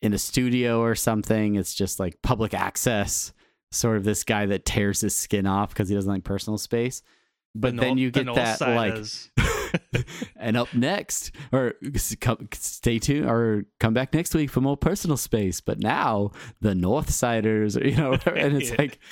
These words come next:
Speaker 1: like, this is like a series or something where the guy is always talking about his personal space. That, that little bit at the end really saves it for me. So.
Speaker 2: Yeah. Wha-, uh, wh-, what, what about, what about you? I mean, what is, uh
Speaker 1: Uh, all right. So I have one.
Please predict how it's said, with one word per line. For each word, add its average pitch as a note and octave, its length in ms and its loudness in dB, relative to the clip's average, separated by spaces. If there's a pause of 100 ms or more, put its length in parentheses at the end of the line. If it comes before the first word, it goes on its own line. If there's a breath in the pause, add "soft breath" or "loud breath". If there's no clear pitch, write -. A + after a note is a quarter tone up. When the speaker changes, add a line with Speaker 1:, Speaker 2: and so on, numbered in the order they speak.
(320 loud breath)
Speaker 1:
like, D3 180 2
this D3 140 2
is D#3 80 0
like D3+ 140 2
a C3+ 60 2
series B2+ 640 2
or A#2 100 4
something G#2 400 2
where G#2 120 2
the G#2 80 0
guy G2+ 360 0 (320 soft breath)
is G#2+ 160 0
always G2+ 220 2
talking F#2 300 -2
about F2 140 0
his F2 100 -4
personal F2 360 -6
space. E2 340 -6 (100)
That, A#2+ 280 -2
that A#2+ 240 -2
little B2 180 2
bit A#2 140 2
at G#2 120 -2
the G2+ 180 2
end F2+ 180 0
really F#2 220 0
saves E2 360 -6
it - 120 -12
for - 180 -12
me. D2 240 -12
So. - 160 -20 (180)
Speaker 2:
Yeah. A#2 320 -8
Wha-, C#3+ 180 -2
uh, C#3+ 240 0
wh-, C#3 380 0
what, D3 200 0
what D3 100 0
about, C#3+ 280 0
what C#3+ 100 0
about C#3+ 160 2
you? B2+ 240 0
I A#2+ 80 0
mean, A#2+ 100 0
what A#2+ 120 0
is, A#2+ 160 -4
uh A2 300 -2
Speaker 1:
Uh, B2+ 280 2 (440)
all B2+ 140 2
right. G2+ 240 0
So - 160 2
I A2+ 100 2
have C3+ 400 2
one. C3 520 2